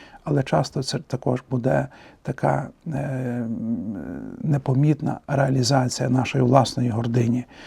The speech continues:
І тому Бог закликає нас до постійного очищення серця, самозречення і підпор-, підпорядкування наших бажань Божій волі,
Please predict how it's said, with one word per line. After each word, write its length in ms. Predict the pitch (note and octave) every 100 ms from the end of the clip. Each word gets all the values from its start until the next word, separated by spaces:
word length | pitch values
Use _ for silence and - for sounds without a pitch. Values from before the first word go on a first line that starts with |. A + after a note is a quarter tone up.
| - - - - -
І 240 | C#3+ C3 C3
тому 400 | - C#3+ F3 -
Бог 360 | C#3 B2+ D#3 -
закликає 600 | C3+ C#3 C3+ C3+ C#3 C3
нас 260 | C3+ B2+ C3
до 220 | B2+ C3+
постійного 600 | - - - C#3+ C3+ B2+
очищення 640 | - C3 D3 C3 - B2+ B2
серця, 480 | - B2+ B2+ - A#2+
самозречення 880 | - B2 A#2+ A#2+ C3 C3 B2+ B2+ B2 - - - -
і 100 | F3
підпор-, 520 | - D#3 D3 - C3+ -
підпорядкування 920 | - C#3 C#3 C#3 - C#3 C3+ C3+ C3+
наших 440 | B2+ D3+ D#3+ - B2+
бажань 480 | B2 A#2 C3+ B2+ A#2
Божій 380 | D#3+ D3+ B2+
волі, 400 | A#2+ B2 B2+ C3+